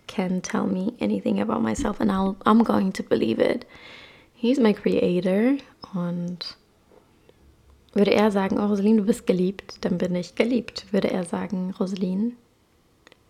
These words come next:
du hast die Kraft oder so, irgend-, <laughs> keine Ahnung, einen Berg zu verschieben“, ähm, dann,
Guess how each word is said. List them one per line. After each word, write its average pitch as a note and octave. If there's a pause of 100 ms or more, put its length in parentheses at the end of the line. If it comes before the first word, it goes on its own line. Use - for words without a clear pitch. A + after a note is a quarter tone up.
(640)
du F#3+
hast -
die G3
Kraft -
oder G3+
so, F#3+
irgend-, G3+ (140)
<laughs> F#3+
keine G3
Ahnung, G3+
einen F#3+ (360)
Berg G3
zu A3
verschieben“, G#3+ (960)
ähm, E3+
dann, E3+